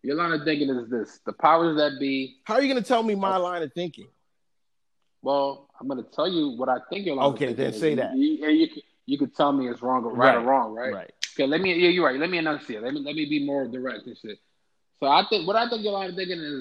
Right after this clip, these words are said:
Speaker 1: is this. Hey, listen. The shit that just happened to Kid Cudi and S N L and shit, man, this is crazy. I did not think fifty-two minutes in we would be talking about this shit, but let me talk about this shit.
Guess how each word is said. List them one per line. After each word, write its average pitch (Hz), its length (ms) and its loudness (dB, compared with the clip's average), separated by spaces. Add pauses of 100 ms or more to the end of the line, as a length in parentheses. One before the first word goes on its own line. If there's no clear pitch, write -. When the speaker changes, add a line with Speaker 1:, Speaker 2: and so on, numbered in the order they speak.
(100)
Speaker 1:
is 113 60 -18
this. 123 340 -10 (760)
Hey, 120 240 -4 (100)
listen. 123 340 -10 (920)
The 175 80 -14
shit 196 200 2
that 196 120 0
just 180 200 -4
happened 170 300 0
to - 40 -12
Kid 156 220 0
Cudi 151 240 0
and 143 80 -4
S 139 180 -8
N 139 120 -4
L 139 200 -4
and 127 80 -8
shit, - 300 -12
man, 110 240 -12
this - 100 -18
is - 200 -20
crazy. 110 340 -10
I 110 40 -12
did 117 140 -12
not 110 200 -16
think 110 220 -12
fifty-two 117 400 -14
minutes 110 380 -12
in 113 240 -16 (520)
we 117 140 -6
would 117 140 -6
be 110 80 -10
talking 139 280 0
about 117 240 -4
this 113 160 -10
shit, 113 100 -8
but 120 80 -4
let 151 80 0
me 170 80 -2
talk 147 200 2
about 120 180 -6
this 113 120 -10
shit. 113 180 -10